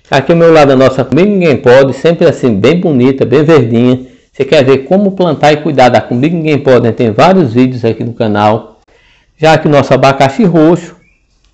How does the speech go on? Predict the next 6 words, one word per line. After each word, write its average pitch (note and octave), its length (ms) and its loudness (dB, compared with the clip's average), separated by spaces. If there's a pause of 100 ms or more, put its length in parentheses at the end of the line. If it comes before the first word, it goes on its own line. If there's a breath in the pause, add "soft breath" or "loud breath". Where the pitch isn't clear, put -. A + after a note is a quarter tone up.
(720)
Aqui C3 240 -2
a C3 40 2
nossa B2+ 300 2
avenca, D#3+ 680 0 (720)
nossa B2+ 340 -2
jiboia. D#3+ 840 2